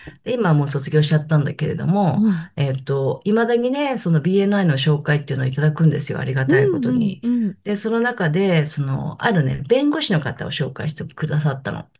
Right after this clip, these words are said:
Speaker 2: ええ。
Speaker 1: ある人がね。で、
Speaker 2: うん。
Speaker 1: その、その人は、なんでかって言ったら、その弁護士の、
Speaker 2: うん。
Speaker 1: そのMさんっていうね、Mさんが、M弁護士がね、
Speaker 2: うん。
Speaker 1: あの、社労士に会いたいと言ってると。だから、
Speaker 2: うん。
Speaker 1: 紹介するねって。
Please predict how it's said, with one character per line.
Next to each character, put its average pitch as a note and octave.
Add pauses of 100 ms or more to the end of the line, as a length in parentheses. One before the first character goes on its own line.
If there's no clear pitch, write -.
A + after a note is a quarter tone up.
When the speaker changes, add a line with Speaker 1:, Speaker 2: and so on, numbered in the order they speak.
(240)
Speaker 2:
え G3
え。 F3 (280)
Speaker 1:
あ E3
る C#3+
人 C3
が B2
ね。 G#3+
で、 G3+
Speaker 2:
う -
ん。 G3+
Speaker 1:
そ G#3+
の、 G#3+ (200)
そ B3
の C4+
人 C#3+
は、 D#3+ (420)
な B3
ん A#3+
で D#3+
か -
っ C3
て -
言 -
っ -
た -
ら、 C#3+
そ C#3+
の D3
弁 F3
護 F3+
士 D#3
の、 B2
Speaker 2:
う -
ん。 - (200)
Speaker 1:
そ -
の D3
M G#3
さ A2
ん -
っ -
て -
い -
う C#3+
ね、 G3+
M B3
さ B2+
ん C3
が、 F3
M F#3+
弁 F#3+
護 C3+
士 D3+
が -
ね、 G3 (460)
Speaker 2:
う -
ん。 -
Speaker 1:
あ D3+
の、 D3+
社 A#3+
労 C4
士 B3+
に G3+
会 F#3
い E3+
た F3+
い D#3
と D#3+
言 D2+
っ D2
て -
る -
と。 - (480)
だ -
か E3+
ら、 A#3+
Speaker 2:
う -
ん。 -
Speaker 1:
紹 D3
介 C3
す -
る B2
ね A3
っ A#3+
て。 -